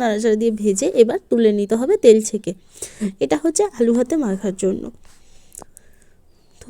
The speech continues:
পেঁয়াজগুলো আমার তোলা হয়ে গেছে, এবার ওই তেলের মধ্যেই দুটো শুকনো লঙ্কা আমি ভেজে নেব। তো দেখো শুকনো লঙ্কাটাও কিন্তু ভাজা হয়ে গেছে, এবার আমি তুলে নিচ্ছি। এবার কড়াই দিয়ে দেবো তেল, পরিমাণ মতো তেল দিয়ে দুটো শুকনো লঙ্কা আর রসুন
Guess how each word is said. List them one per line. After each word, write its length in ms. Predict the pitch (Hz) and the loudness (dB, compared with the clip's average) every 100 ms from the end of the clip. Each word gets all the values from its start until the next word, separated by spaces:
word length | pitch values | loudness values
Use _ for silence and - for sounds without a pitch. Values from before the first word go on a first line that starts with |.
| - | -2
পেঁয়াজগুলো 440 | 277 277 277 294 294 | 0 0 0 0 2
আমার 140 | 285 - | 2 6
তোলা 200 | 254 262 | 6 6
হয়ে 160 | 254 262 | 2 2
গেছে, 220 | 254 247 359 427 | 2 2 2 2
এবার 180 | 240 247 233 | 2 2 6
ওই 100 | 240 294 | 6 6
তেলের 240 | 302 302 294 | 4 2 2
মধ্যেই 260 | 285 233 277 262 | 0 2 0 0
দুটো 160 | 226 277 | -4 -4
শুকনো 320 | - 233 233 254 | -4 -4 0 2
লঙ্কা 320 | 233 214 214 302 370 240 | 2 0 -2 -4 -2 -2
আমি 180 | 233 349 523 _ _ _ _ _ - _ - 233 | 0 0 -2 _ _ _ _ _ -20 _ -2 4
ভেজে 280 | 247 220 190 | 6 6 4
নেব। 120 | 170 - - - _ _ _ _ _ _ - | 0 -8 -12 -20 _ _ _ _ _ _ -8
তো 60 | 247 | -2
দেখো 200 | 233 233 370 | 0 2 0
শুকনো 240 | 285 247 254 | 2 2 4
লঙ্কাটাও 300 | 254 254 285 294 | 4 2 0 0
কিন্তু 140 | 277 269 | 0 0
ভাজা 220 | 233 226 233 | 0 0 2
হয়ে 120 | 233 214 | 2 2
গেছে, 160 | 214 370 339 | 2 2 2
এবার 120 | 233 214 | 4 2
আমি 120 | 330 - | 0 2
তুলে 200 | 226 190 | 2 2
নিচ্ছি। 300 | 185 190 - 214 - _ _ - | -2 -4 -4 -4 -4 _ _ -2
এবার 140 | 294 277 | -2 2
কড়াই 220 | 240 254 240 | 4 4 4
দিয়ে 100 | 262 240 | 4 2
দেবো 140 | 240 381 - | 2 -2 4
তেল, 200 | 220 185 190 - _ _ - - - | 6 6 0 -12 _ _ -20 -20 -4
পরিমাণ 280 | 262 262 277 285 | 2 2 2 0
মতো 140 | 302 - | -2 0
তেল 140 | 294 285 | 0 4
দিয়ে 120 | 247 247 | 2 2
দুটো 140 | 226 254 | 2 2
শুকনো 320 | 262 233 233 254 | 0 0 0 0
লঙ্কা 360 | 240 240 233 226 339 - _ _ | 0 0 -2 -4 -4 -8 _ _
আর 100 | 262 262 | -2 4
রসুন 280 | 233 220 233 | 4 4 0